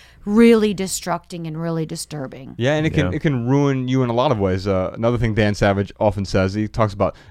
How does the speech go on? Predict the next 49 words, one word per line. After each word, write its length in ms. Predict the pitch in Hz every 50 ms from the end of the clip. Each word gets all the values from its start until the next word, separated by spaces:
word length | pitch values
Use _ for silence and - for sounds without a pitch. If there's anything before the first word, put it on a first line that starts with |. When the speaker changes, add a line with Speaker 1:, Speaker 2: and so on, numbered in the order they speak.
| - 98
Speaker 2:
death 280 | 90 123 113 113 - -
grip 240 | 104 107 98 - -
syndrome. 400 | - 101 92 92 82 87 90 90
Speaker 3:
I 20 |
was 140 | - 95 -
just 300 | - - 107 95 - -
thinking 260 | - 87 90 90 76
that. 200 | 73 76 76 - _ _ -
Speaker 2:
Yeah. 500 | 113 107 113 113 117 113 110 101 92 -
Speaker 3:
<laughs> 20 | -
Yeah. 120 | - 135 - - - -
Speaker 2:
I 100 | - 127
mean, 380 | 131 135 131 127 120 123 113 139
th-, 220 | 143 143 - -
I 160 | 123 120 110 131
don't 120 | 127 113
know 60 | 113 110
if 120 | 101 -
you're 160 | 117 107 104
familiar 340 | 98 - 117 120 127 117 104
with 120 | 98 -
this, 160 | - 113 123 -
but 140 | 123 120 139
ba-, 100 | 135 117
basically 640 | 135 165 165 147 - 131 - - 120 120 135 131 92
it's, 420 | 117 113 113 101 - - - -
you 80 | 120 107
know, 300 | 98 101 95 110 120 120
guys 480 | 113 120 107 104 104 107 110 104 -
who 240 | 110 101 98 95 92 - - - - -
masturbate 520 | 104 110 117 120 - 127 113 117 113 104 -
so 180 | - 123 117
frequently 500 | 110 - 117 107 101 - 107 107 110 110
they're, 240 | 107 104 101 98 90 - - - - -
they're 160 | 123 123 - -
unable 520 | 123 120 113 110 110 107 104 98 104 104
to, 400 | 95 - - 98 92 90 95 - -
you 120 | - 90 71
know, 80 | - - - - - - - -
just 220 | - 98 90 90
get 160 | 90 117 110
off 240 | 98 92 98 95 -
with 160 | 101 98 -
it 80 | - 92
with 160 | 92 98 -
another 220 | 110 104 92 90 -
partner. 400 | - 107 104 - 71 73 82 _ - _ - -
Speaker 3:
Yeah. 120 | - 92 87 90
Speaker 2:
Uh, 240 | 90 90 90 90 82